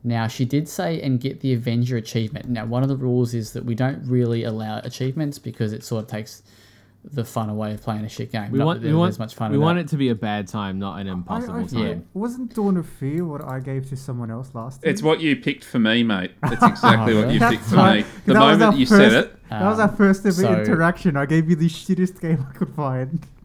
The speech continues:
Speaker 4: He was like, "Yeah, don't scare you off." I was like, "Nah, that's all right."
Speaker 1: So I vetoed the, the achievement part of the, of
Speaker 2: Yeah.
Speaker 1: the deal, uh, and she was okay with that. So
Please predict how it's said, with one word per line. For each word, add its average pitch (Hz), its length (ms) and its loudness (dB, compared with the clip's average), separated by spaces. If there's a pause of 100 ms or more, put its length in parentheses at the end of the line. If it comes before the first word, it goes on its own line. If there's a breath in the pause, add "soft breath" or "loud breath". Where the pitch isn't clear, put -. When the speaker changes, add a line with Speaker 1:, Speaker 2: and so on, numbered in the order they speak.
(120)
Speaker 4:
He 175 140 -4
was 135 140 -4
like, 139 180 -2
"Yeah, 165 120 0
don't 180 200 0
scare 180 200 -4
you 180 180 -2
off." 247 240 -4
I 147 40 -6
was 135 80 -10
like, 151 160 -6
"Nah, - 160 -8
that's 147 160 -8
all 202 80 -6
right." 117 220 -8 (480 soft breath)
Speaker 1:
So - 180 -8
I 131 160 0
vetoed 127 520 0
the, 113 440 -2
the 110 320 -4
achievement 117 560 -2 (140)
part 117 220 -4
of 110 120 -4
the, 107 640 -4
of 120 100 -2
Speaker 2:
Yeah. 104 60 -2
Speaker 1:
the 110 60 -6
deal, 165 360 -4 (240)
uh, 120 40 -10 (240)
and 107 80 -10
she 107 140 -8
was 104 120 -8
okay 104 300 -10
with 101 100 -12
that. - 240 -18
So 107 380 -10